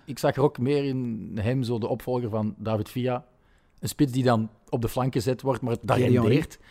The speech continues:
Speaker 2: Thierry Henry
Speaker 1: Thierry
Speaker 2: heeft ook
Speaker 1: Henry
Speaker 2: zoiets een
Speaker 1: ook,
Speaker 2: match
Speaker 1: ja,
Speaker 2: gespeeld
Speaker 1: ja.
Speaker 2: op Bernabeu, dat hij twee goals maakt vanaf
Speaker 1: Ja, ja.
Speaker 2: links tegen Sergio Ramos. Maar nee, het is, het is, ja, het is een, eh, een ongelofelijke zet gebleken. En dan moet ik credit geven aan Alemani, aan, eh, aan Laporta, aan Xavi. Iedereen die daar,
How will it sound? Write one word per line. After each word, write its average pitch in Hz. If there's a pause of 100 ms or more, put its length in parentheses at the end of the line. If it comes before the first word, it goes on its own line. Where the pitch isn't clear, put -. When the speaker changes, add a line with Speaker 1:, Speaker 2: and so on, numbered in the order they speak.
Speaker 2:
Thierry 113
Henry 104
Speaker 1:
Thierry 120
Speaker 2:
heeft 107
ook -
Speaker 1:
Henry 156
Speaker 2:
zoiets 139
een 135
Speaker 1:
ook, 135
Speaker 2:
match 139
Speaker 1:
ja, 110
Speaker 2:
gespeeld 143
Speaker 1:
ja. 147
Speaker 2:
op 123
Bernabeu, 131
dat 135
hij 123
twee 135
goals 139
maakt 147
vanaf 113
Speaker 1:
Ja, 104
ja. 123
Speaker 2:
links 160 (320)
tegen 139
Sergio 135
Ramos. 147 (420)
Maar 131
nee, 135
het -
is, 123
het 127
is, 123
ja, 110
het -
is 107
een, 120
eh, 110 (520)
een 120
ongelofelijke 147
zet 120
gebleken. 147
En 135
dan 123
moet 123
ik 123
credit 147
geven 143
aan 127 (480)
Alemani, 139
aan, 131
eh, 127
aan 123
Laporta, 143
aan 127
Xavi. 147
Iedereen 156
die 139
daar, 120